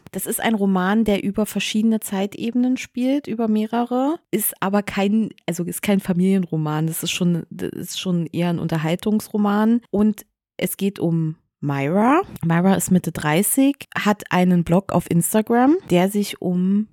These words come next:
ihr Puppenhaus dreht. Das klingt jetzt erstmal ein bisschen weird, Moment. Aber dieses Puppenhaus ist was ganz Besonderes, weil das eine sehr spezielle Form hat und sie die Räume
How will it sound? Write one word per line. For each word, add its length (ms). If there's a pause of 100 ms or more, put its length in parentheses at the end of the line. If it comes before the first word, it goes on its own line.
ihr 140
Puppenhaus 720
dreht. 540
Das 160
klingt 200
jetzt 120
erstmal 240
ein 40
bisschen 340
weird, 200
Moment. 440
Aber 160
dieses 240
Puppenhaus 420
ist 120
was 120
ganz 220
Besonderes, 840 (100)
weil 760
das 240
eine 100
sehr 180
spezielle 480
Form 500
hat 360 (100)
und 380
sie 300
die 380 (220)
Räume 400